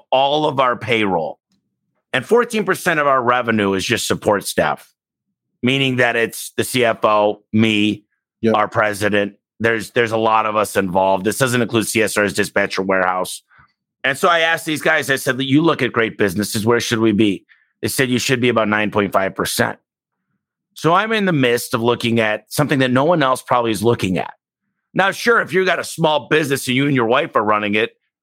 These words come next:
Speaker 1: it's probably, like, one percent of revenue.
Speaker 2: Right, if
Speaker 1: Don't
Speaker 2: that.
Speaker 1: be proud about that. Don't, don't get it. Just know that you should be nine point five percent. Know that you
Speaker 2: Right.
Speaker 1: need to build infrastructure then.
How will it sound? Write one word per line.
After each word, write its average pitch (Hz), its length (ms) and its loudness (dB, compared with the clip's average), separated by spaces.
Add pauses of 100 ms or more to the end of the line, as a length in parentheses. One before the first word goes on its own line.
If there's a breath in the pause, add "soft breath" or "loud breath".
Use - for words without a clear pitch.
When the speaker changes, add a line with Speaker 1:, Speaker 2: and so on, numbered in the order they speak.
Speaker 1:
it's 135 200 -4
probably, 180 460 0
like, 135 160 2
one 156 240 0
percent 110 360 -2
of 98 120 -2
revenue. 95 460 0 (140)
Speaker 2:
Right, 123 120 2
if 151 200 2
Speaker 1:
Don't 220 200 2
Speaker 2:
that. 170 80 -4
Speaker 1:
be - 140 -12
proud 220 220 2
about 117 320 -2
that. 110 300 -2 (120)
Don't, 165 180 2
don't 196 180 2
get 208 120 -2
it. 165 120 -6 (260 loud breath)
Just 185 260 0
know 208 180 4
that 185 140 -2
you 180 80 -4
should 190 200 0
be 175 100 0
nine 170 240 -2
point 165 200 -2
five 185 240 0
percent. - 400 -8 (240)
Know 180 180 4
that 196 100 -2
you 190 80 0
Speaker 2:
Right. 196 60 2
Speaker 1:
need 190 160 0
to 175 80 0
build 160 200 2
infrastructure 123 680 -2
then. 82 200 -12